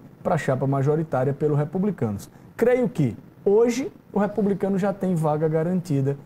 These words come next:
na chapa majoritária. Com a ascensão do deputado Hugo Mota, caso aconteça, e espero, torço pra que aconteça a chegada dele à presidência da Câmara, o Republicanos da Paraíba ficará ainda mais forte. Mas,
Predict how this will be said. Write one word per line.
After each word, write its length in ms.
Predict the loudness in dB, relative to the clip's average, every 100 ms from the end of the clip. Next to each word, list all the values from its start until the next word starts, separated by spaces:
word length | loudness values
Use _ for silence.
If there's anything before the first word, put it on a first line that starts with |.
| -10
na 160 | -4 -2
chapa 300 | 0 -2 0
majoritária. 800 | -2 0 0 -2 -4 -6 -6 -10 -18 -10
Com 220 | -2 0 0
a 40 |
ascensão 460 | 0 0 0 0 0
do 120 | 2
deputado 480 | 0 0 -2 -2 0
Hugo 120 | 0
Mota, 400 | 0 0 -2 -4
caso 360 | -2 -2 -2
aconteça, 680 | -4 -4 -4 0 0 -2 -6 -14 -20 -6
e 260 | -2 0 -2
espero, 560 | -4 -2 0 2 0
torço 380 | -2 -2 -2 -2
pra 120 | -6
que 140 | -4 -6
aconteça 600 | -4 -4 -2 -4 -4 -8
a 20 |
chegada 420 | -4 -2 -2 -2
dele 240 | -2 0
à 60 | -2
presidência 440 | -4 -4 -4 -4
da 120 | -6 -4
Câmara, 340 | -2 -2 -4 -12 -20 -4
o 80 | 0
Republicanos 720 | 2 2 0 0 0 0 0
da 140 | 0 0
Paraíba 500 | 0 2 2 0 -4 -14 -20
ficará 680 | -12 -6 -4 0 0 2 0
ainda 400 | -2 0 2 2
mais 220 | 0 0 -2
forte. 420 | -2 -2 -4 -18 -20 -20 -6
Mas, 440 | 0 2 2 -4